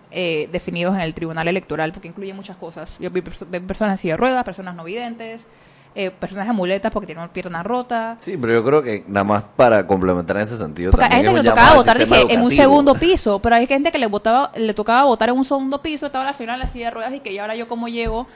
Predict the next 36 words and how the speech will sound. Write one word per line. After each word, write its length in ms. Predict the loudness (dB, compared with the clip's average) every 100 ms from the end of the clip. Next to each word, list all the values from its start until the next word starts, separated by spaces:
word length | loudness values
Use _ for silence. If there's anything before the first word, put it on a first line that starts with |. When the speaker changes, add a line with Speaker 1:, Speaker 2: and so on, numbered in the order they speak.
| -10 -6
Speaker 1:
al 100 | -2
segundo 380 | 0 0 0
Speaker 2:
Esa 80 | -2
Speaker 1:
piso?". 180 | 0 -2 -2
Speaker 2:
fue 80 |
una 100 | -2
de 80 | 0
mis 100 | 0
grandes 240 | 0 -2 -2
preocupaciones 600 | -4 -2 -4 -4 -8 -6
cuando 180 | -8
mi 80 | -6
abuelo 240 | -4 -4 -4
fue 140 | -4
a 20 |
votar. 480 | -4 -2 -2 -2 -4
Sin 160 | -10 -10
embargo, 580 | -8 -6 -6 -8 -10 -14 _ -20 -12
debo 260 | -2 2 4
agradecerle 680 | 2 -2 -4 -6 -8 -8 -10
al 200 | -10 -10
personal 460 | -12 -10 -10 -8 -10
del 60 |
Tribunal 280 | -10 -10 -8
Electoral 420 | -10 -10 -12 -12
que 80 | -14
fue 460 | -12 -8 -6 -8 -12 _ -20 _ _ _
cinco 300 | -6 -4 -4
estrellas 720 | -2 -2 0 2 0 -2 -8
en 280 | -8 -6 -6
el 140 | -4
tratamiento 800 | -6 -4 -6 -6 -8 -8 -6 -4
y 140 | -4
en 340 | -4 -6 -8 -8
cómo 840 | -4 -2 -2 -4 -4 -4 -4 -8 -14
ayuda. 360 | -10 -6 -4